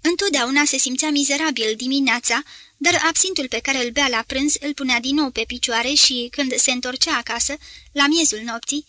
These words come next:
era din nou în stare să vorbească cu strălucirea care lui mise pe Filip când făcuse cunoștință cu el.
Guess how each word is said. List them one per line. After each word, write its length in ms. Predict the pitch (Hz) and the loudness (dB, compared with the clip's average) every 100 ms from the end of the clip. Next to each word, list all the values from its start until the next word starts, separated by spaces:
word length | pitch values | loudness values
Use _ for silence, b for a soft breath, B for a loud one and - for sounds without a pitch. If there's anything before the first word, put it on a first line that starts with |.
| B B | B B
era 240 | - 320 302 | 0 2 4
din 140 | 294 | 2
nou 100 | 349 | 0
în 120 | 277 | 0
stare 280 | 233 - 254 | 0 0 0
să 140 | 240 226 | 0 0
vorbească 480 | 233 233 262 - 240 | -4 -2 -2 0 -4
cu 140 | 226 | -2
strălucirea 640 | - 247 247 240 294 285 | -2 -2 -4 0 0 2
care 240 | 254 254 240 | 0 0 -2
lui 180 | 240 247 | -2 -2
mise 260 | 285 226 | 0 0
pe 140 | 220 226 | -2 -8
Filip 360 | 247 233 - | -6 -8 -8
când 220 | - 269 | -4 -6
făcuse 380 | - 240 277 247 | -4 -6 -2 -4
cunoștință 600 | 233 233 226 - 247 220 | -4 -4 -2 0 -2 -4
cu 140 | 226 262 | -6 -6
el. 240 | 240 208 | -6 -6